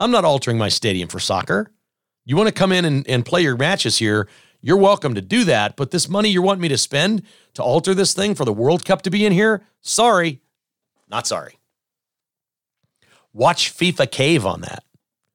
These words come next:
"Well, you know, those are sort of guidelines, not really rules. We could probably not do this and not do that, not do whatever." fifa wants to play in that stadium.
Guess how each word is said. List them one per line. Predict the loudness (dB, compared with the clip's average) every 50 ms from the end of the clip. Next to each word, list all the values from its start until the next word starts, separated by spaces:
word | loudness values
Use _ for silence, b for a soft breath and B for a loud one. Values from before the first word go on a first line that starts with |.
| _ _ _
"Well, | 0 2 2 4 4 2 0 0
you | 0 0
know, | 2 2 2
those | 2 2 2 0
are | 0
sort | 0 0 0 0 0
of | 0
guidelines, | 0 2 2 2 0 -2 -4 -6 -6 -6 -6 -6 -2
not | -2 -2 -2 0
really | -2 -2 -2 -2
rules. | -6 -4 -2 -2 -2 -2 -2 -6 -8 -10 -10 _ _ _ _ _ _ _ _ _ -6
We | -4 -2
could | -2 -2 -4
probably | 0 0 0 0 0 0 -2 -2
not | 0 0 0 0 -2
do | -2 -2 0
this | 0 0 0 0 0 -2
and | -6 -4
not | -2 -2 -2 -2
do | -4 -4
that, | -2 0 0 0 -2 -4
not | -6 -8
do | -6 -4
whatever." | -4 -4 -6 -6 _ _ _ _ _ _ _ _ -6
fifa | -2 0 0 0 0 0 -2 -2
wants | -4 -6 -2 0 2 2 2 0 -2
to | -4 -6
play | -4 -2 -2 -2 -2
in | -2 -6
that | -8 -8 -10
stadium. | -10 -10 -10 -12 -14 -16 -20